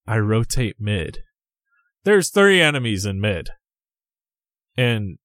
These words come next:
Willow and our, do, do, do, do, uh, Rando playing Isis. And they're, they're fighting. Enemies got 'em pushed back into tower a little bit. I come out of the jungle.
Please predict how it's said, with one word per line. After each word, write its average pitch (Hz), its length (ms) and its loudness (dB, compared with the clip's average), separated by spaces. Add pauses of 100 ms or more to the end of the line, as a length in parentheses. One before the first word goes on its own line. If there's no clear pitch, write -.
(120)
Willow 143 600 2
and 117 260 -2
our, 101 840 0
do, 117 100 -6
do, 107 140 -8
do, 101 240 -10
do, 101 520 -4 (1080)
uh, 92 240 -2
Rando 117 640 0 (480)
playing 117 320 0
Isis. 107 580 -4 (560)
And 143 180 0
they're, 175 260 2
they're 202 200 0
fighting. 135 500 -2 (1120)
Enemies 190 420 0
got 160 240 2
'em 143 260 -6 (140)
pushed - 320 -2
back 127 320 2
into 131 200 -6
tower 120 300 0
a 110 80 -2
little 113 160 0
bit. 110 180 -2
I 127 120 0
come 147 240 -2
out 131 160 4
of 123 60 0
the 123 100 0
jungle. 113 500 -2